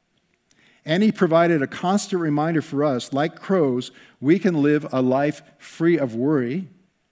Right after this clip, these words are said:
'cause crows never worry. They never worry if they're gonna have something to eat.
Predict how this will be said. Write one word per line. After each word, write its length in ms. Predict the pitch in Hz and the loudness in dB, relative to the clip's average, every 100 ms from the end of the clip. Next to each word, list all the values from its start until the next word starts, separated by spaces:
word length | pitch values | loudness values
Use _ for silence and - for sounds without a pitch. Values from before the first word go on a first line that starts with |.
| _ _ _ _ _ | _ _ _ _ _
'cause 200 | - 147 | -6 -6
crows 400 | 123 - 180 196 | -6 -6 -2 -2
never 240 | 156 165 160 | -4 -6 -6
worry. 320 | 156 175 95 - _ _ _ _ _ | -6 -8 -10 -18 _ _ _ _ _
They 120 | 147 | -4
never 240 | 160 170 170 | -2 -2 -2
worry 460 | 156 180 156 123 | -2 -2 -2 -4
if 80 | 127 | -6
they're 80 | 135 | -8
gonna 160 | 131 131 | -8 -8
have 240 | 135 123 | -8 -10
something 380 | - 127 120 117 | -12 -12 -8 -8
to 80 | - | -8
eat. 240 | 151 - | -10 -10